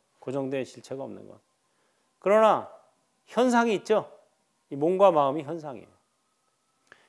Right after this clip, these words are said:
현상이 있기 때문에 이걸 어떻게 쓰느냐에 따라 작용을 하게 되는 거예요. 예. 하늘에 구름이 떠가는데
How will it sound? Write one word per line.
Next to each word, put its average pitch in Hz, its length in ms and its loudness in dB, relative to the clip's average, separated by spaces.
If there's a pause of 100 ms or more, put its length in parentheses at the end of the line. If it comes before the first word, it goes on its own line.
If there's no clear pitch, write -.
(100)
현상이 240 500 0
있기 151 200 -6
때문에 165 480 -4 (600)
이걸 208 180 6
어떻게 214 300 4
쓰느냐에 269 680 2
따라 117 360 -2 (1000)
작용을 175 540 -2
하게 110 180 -8
되는 - 180 -20
거예요. - 840 -20
예. - 20 -20 (3250)
하늘에 214 400 0
구름이 170 640 -4 (560)
떠가는데 139 760 -4